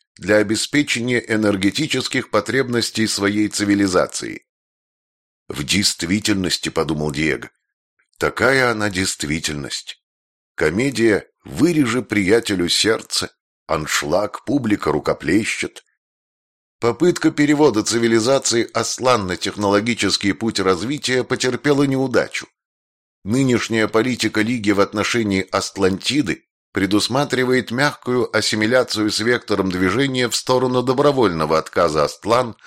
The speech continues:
от человеческих жертвоприношений в долгосрочной перспективе. В долгосрочной, дьявол ее дери, перспективе.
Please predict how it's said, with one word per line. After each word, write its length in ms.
от 160
человеческих 880
жертвоприношений 1120
в 160
долгосрочной 800
перспективе. 880
В 140
долгосрочной, 1080
дьявол 640
ее 320
дери, 300
перспективе. 1080